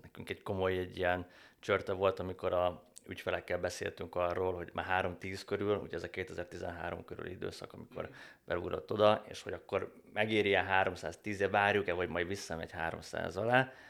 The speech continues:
Speaker 1: és akkor eltett egy pár év egyébként, hogy egész ilyen nyugalmi szinten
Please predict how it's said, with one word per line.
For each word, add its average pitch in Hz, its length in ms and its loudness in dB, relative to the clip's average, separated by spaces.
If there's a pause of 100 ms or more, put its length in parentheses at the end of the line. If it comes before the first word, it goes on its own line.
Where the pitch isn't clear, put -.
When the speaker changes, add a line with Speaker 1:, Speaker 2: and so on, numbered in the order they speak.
(140)
Speaker 1:
és - 80 -20
akkor - 140 0
eltett 127 300 6
egy 101 80 -2
pár 98 280 4
év 92 140 -2
egyébként, 92 420 -4
hogy 92 140 -2
egész 90 380 -2
ilyen 85 120 -4
nyugalmi 90 380 -2
szinten 85 460 -6